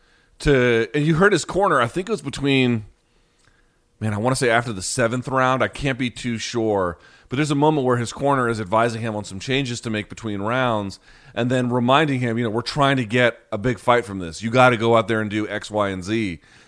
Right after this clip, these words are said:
So, like, they knew what was on the line here. This was the moment to over-deliver. Your opponent is set up in such a way where you can over-deliver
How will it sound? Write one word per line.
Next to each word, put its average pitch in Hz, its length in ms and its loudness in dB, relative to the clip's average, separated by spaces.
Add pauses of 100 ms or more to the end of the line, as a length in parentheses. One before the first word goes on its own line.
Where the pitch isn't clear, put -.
(200)
So, 143 120 0
like, 135 100 2
they 185 180 2
knew 196 380 2
what 151 220 0
was 139 120 -2
on 131 200 0
the 117 60 0
line 131 320 -2
here. 110 180 -2
This 143 320 0
was 240 240 -6
the 156 80 2
moment 139 500 0 (360)
to 147 280 -6 (140)
over-deliver. 135 960 2 (320)
Your 156 160 4
opponent 196 560 2
is 143 100 -4
set 165 220 4
up 170 160 2
in 131 80 -4
such 156 320 -2
a 156 40 -2
way 147 300 4
where 127 160 0
you 131 160 -4
can 135 220 -4 (100)
over-deliver 135 880 0